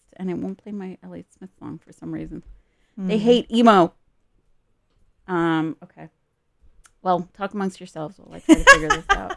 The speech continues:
Speaker 2: <laughs>
Speaker 1: Hang on.
Speaker 2: Which Elliott Smith song is it? I'll just sing it. Is it Needle in the Hay?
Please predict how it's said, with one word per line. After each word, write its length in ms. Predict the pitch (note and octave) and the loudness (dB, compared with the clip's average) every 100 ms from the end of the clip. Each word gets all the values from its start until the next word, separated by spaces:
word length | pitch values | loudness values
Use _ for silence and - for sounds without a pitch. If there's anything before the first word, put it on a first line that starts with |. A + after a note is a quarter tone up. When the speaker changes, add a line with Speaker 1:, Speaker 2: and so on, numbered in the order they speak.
| - | -16
Speaker 2:
<laughs> 80 | - | -16
Speaker 1:
Hang 160 | - | -8
on. 380 | B4+ C#5 B4+ G4+ | -2 0 0 0
Speaker 2:
Which 220 | A#3+ A#3 | 2 4
Elliott 320 | B3+ A#3 G#3+ - | 4 2 0 -2
Smith 200 | F#3+ F#3 | -6 -4
song 220 | F3+ E3 | -6 -8
is 80 | E3 | -10
it? 80 | D#3+ | -8
I'll 120 | D#3+ | -8
just 180 | D#3+ - | -10 -12
sing 160 | D#3+ | -18
it. 140 | D#3 D#3 _ _ | -18 -20 _ _
Is 120 | F3+ | -4
it 120 | F#3+ | -2
Needle 260 | F#3 F#3 F#3 | 0 2 2
in 80 | F3+ | 2
the 80 | F#3 | 2
Hay? 420 | F3 F#3+ C4 | 2 2 2